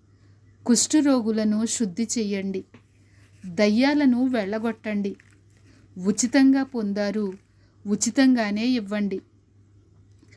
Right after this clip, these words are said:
బంగారం, వెండి, ఇత్తడి, ప్రయాణం కోసం పెట్టె, రెండు అంగీలు, చెప్పులు, చేతికర్ర, ఇవేవీ మీ సంచిలో ఉంచుకోవద్దు.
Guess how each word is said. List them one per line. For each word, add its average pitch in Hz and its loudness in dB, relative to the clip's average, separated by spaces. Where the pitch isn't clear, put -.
బంగారం, 220 2
వెండి, 196 2
ఇత్తడి, 208 -2
ప్రయాణం 226 2
కోసం 247 -2
పెట్టె, 196 -10
రెండు 254 4
అంగీలు, 202 -4
చెప్పులు, 214 -2
చేతికర్ర, 220 0
ఇవేవీ 208 2
మీ 277 4
సంచిలో 208 -4
ఉంచుకోవద్దు. 208 -4